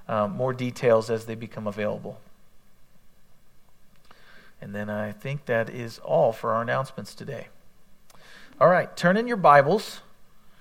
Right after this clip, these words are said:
uh, to Exodus in chapter fourteen. And if you were with us last, last time, uh, we are studying through the book of Exodus, and we f-, saw that God, uh,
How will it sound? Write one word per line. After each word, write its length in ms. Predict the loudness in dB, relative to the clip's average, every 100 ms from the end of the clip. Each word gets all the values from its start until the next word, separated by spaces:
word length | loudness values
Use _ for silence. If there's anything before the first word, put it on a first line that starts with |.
| -20 -8 -2
uh, 200 | -2 -2
to 280 | -6 2
Exodus 600 | 2 2 0 2 0 -2 -12
in 160 | -10
chapter 420 | 2 4 4 0
fourteen. 840 | -8 -6 -6 -6 -6 -2 -2 -4 -14 -20 -20 -20 -20 -20 -20 -20 -20 -20 -20 -20 -20 -20 -20 -20 -20 -16
And 420 | -4 0 2 2
if 300 | 0 -4 -4
you 100 | 0
were 120 | 4 6
with 240 | 6 4
us 160 | 2 6
last, 500 | 4 4 -4 -4 6
last 300 | 6 6 2
time, 380 | 2 2 0 -6 -16 -20 -20 -20 -8
uh, 240 | 0 2 2
we 120 | 2
are 100 | 2
studying 460 | 2 6 6 6 2
through 160 | 0
the 60 | 2
book 200 | 2 0
of 120 | 0 4
Exodus, 580 | 4 4 -2 -2 -4 -16 -20 -20 -8
and 380 | 0 2 2 -2
we 280 | 0 2 2
f-, 280 | -4 -16 -20 -16
saw 540 | 0 6 8 10 8
that 260 | 6 2 4
God, 560 | 6 8 8 6 4 -4 -16 -20 -20 -20 0
uh, 200 | 6 6